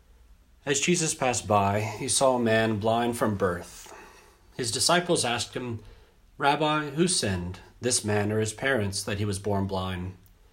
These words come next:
Jesus answered, "Neither he nor his parents sinned. It was so that the works of God might be made visible through him.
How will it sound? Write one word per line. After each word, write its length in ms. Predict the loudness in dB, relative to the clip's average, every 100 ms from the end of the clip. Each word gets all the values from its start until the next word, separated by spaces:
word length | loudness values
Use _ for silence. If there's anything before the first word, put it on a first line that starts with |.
| _ _ _ _ _ -14
Jesus 360 | -10 -4 -2
answered, 600 | 0 -2 -2 -2 -2 -6 -14 -20 _ _ -20 _
"Neither 280 | -4 -2 -2
he 220 | 0 0
nor 200 | 2 2
his 120 | 0
parents 380 | 0 -2 -2 -2
sinned. 480 | -2 -2 -6 -8 -12 -20 -20 _ -20 _ -20 _ _
It 60 | -2
was 120 | 0
so 140 | 2
that 120 | 0
the 100 | 0
works 240 | 0 0 -2
of 100 | -2
God 240 | 0 0
might 160 | -2 -4
be 80 | -4
made 240 | -2 -2
visible 400 | 0 -2 -2 -4
through 280 | -2 0 0
him. 360 | -2 -6 -10